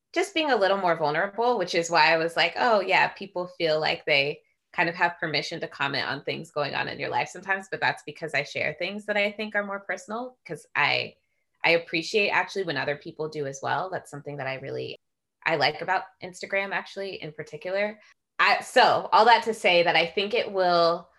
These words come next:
probably feel a little more curated because I want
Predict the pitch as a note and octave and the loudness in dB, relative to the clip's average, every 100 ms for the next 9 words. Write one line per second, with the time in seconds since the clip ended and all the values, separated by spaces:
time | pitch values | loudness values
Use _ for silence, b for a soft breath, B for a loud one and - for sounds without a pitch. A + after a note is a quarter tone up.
0 | _ - A3+ B3+ C4+ A#3+ - F3+ D#3+ E3+ | _ 0 2 2 -2 -4 -4 0 4 4
1 | F3+ D#3+ D#3+ D#3+ D#3+ D#3+ D#3 - D#3+ C3+ | 4 2 2 0 -2 -4 -6 -6 -4 -2
2 | A#2+ - F3 A#3+ B3 b b b b - | -2 -2 -4 -6 -10 b b b b -4
3 | E3+ - - G#3 G#3 F3 E3+ F#3 - - | -4 -4 0 4 6 6 4 2 -10 -20
4 | _ _ _ _ _ _ - F#3 G3 F3 | _ _ _ _ _ _ -2 2 4 4
5 | F3 F3 | 4 2